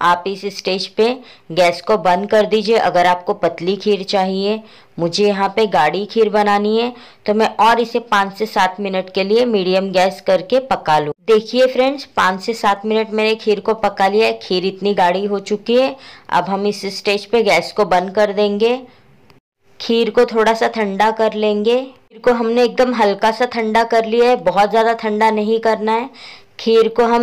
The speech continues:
इस मिट्टी के बर्तन में सर्व करेंगे। चलिए तो खीर को सर्व कर लेंगे। फ्रेंड्स, आपको ये मेरी रेसिपी बादाम चावल की खीर कैसी लगी मुझे ज़रूर बताइए। अगर आपको मेरी ये रेसिपी पसंद आई तो प्लीज़ मेरे चैनल को लाइक करें,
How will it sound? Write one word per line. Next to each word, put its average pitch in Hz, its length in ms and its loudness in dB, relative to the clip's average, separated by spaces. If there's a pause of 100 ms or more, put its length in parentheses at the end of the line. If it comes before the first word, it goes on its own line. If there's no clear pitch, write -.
इस 214 220 -4
मिट्टी 226 380 0
के 233 140 2
बर्तन 208 440 0
में 220 140 0
सर्व 208 280 0 (120)
करेंगे। 208 520 2 (160)
चलिए 170 320 -4
तो 165 180 -2
खीर 180 300 -2
को 196 180 -2
सर्व 190 240 -2 (120)
कर 185 160 0
लेंगे। 185 400 -2 (880)
फ्रेंड्स, 254 440 0
आपको 196 380 2
ये 233 100 4
मेरी 226 280 4
रेसिपी 214 600 0 (420)
बादाम 190 460 0
चावल 202 420 2
की 220 200 -4
खीर 226 400 -4 (160)
कैसी 170 400 0
लगी 220 300 0
मुझे 226 300 0
ज़रूर 185 380 0
बताइए। 208 600 0 (320)
अगर 160 300 2
आपको 226 300 0
मेरी 220 240 2
ये 233 160 2
रेसिपी 220 400 0 (100)
पसंद 202 360 -2
आई 214 140 2
तो 220 160 0
प्लीज़ 196 340 -4
मेरे 220 220 0
चैनल 214 340 -2
को 220 120 -2
लाइक 185 360 0
करें, 214 260 0